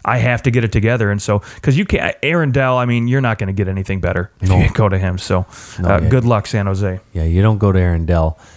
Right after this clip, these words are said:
Speaker 2: Uh, it, it does beg the question. Like, I, I think that at this point, you do have to look at what the general manager there did or, or didn't do, and that was bring in a backup goalie when there were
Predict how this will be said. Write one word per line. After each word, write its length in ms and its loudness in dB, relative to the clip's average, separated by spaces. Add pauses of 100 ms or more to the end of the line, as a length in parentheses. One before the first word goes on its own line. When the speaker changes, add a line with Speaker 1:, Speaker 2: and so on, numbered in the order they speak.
(200)
Speaker 2:
Uh, 180 0 (140)
it, 200 0 (380)
it 240 -2
does 260 2
beg 340 0
the 60 4
question. 560 0
Like, 200 2
I, 200 0
I 120 0
think 260 -2
that 300 0
at 180 -2
this 200 0
point, 320 0
you 200 0
do 240 2
have 280 2
to 80 2
look 300 2
at 240 2 (920)
what 340 0
the 100 4
general 360 2
manager 500 2
there 220 0
did 560 0 (380)
or, 280 0
or 160 0
didn't 440 -2
do, 220 4
and 140 2
that 140 2
was 180 0
bring 260 0
in 120 2
a 40 2
backup 340 -2
goalie 280 0
when 180 0
there 140 2
were 240 -2